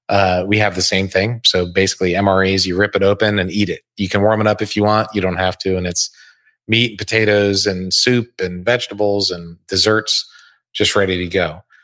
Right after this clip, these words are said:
The other type of food we have is dehydrated. So then there's a food lab here in Houston, and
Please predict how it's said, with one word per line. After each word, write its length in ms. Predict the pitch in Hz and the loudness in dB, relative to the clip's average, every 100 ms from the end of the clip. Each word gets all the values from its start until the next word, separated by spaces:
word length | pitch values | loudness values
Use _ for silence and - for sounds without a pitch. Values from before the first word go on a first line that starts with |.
| _ _ - | _ _ -2
The 100 | 107 | 2
other 400 | 139 143 110 - | 4 4 0 -4
type 220 | - 107 98 | -2 -2 -2
of 80 | |
food 200 | - 101 | -4 -4
we 100 | 92 | -2
have 180 | 92 92 | -2 -2
is 120 | 87 | -4
dehydrated. 880 | 82 104 98 104 107 107 104 107 104 _ - | -4 -2 0 0 2 2 2 -2 -4 _ -6
So 160 | - | -4
then 220 | 90 92 92 _ | -2 -4 -6 _
there's 160 | 107 92 | -2 0
a 60 | |
food 220 | 92 131 107 | 0 0 2
lab 220 | 92 90 | 2 0
here 180 | 98 95 | 0 0
in 80 | |
Houston, 480 | 85 104 98 101 95 | 0 -2 -2 -2 -2
and 240 | 87 85 | -2 -6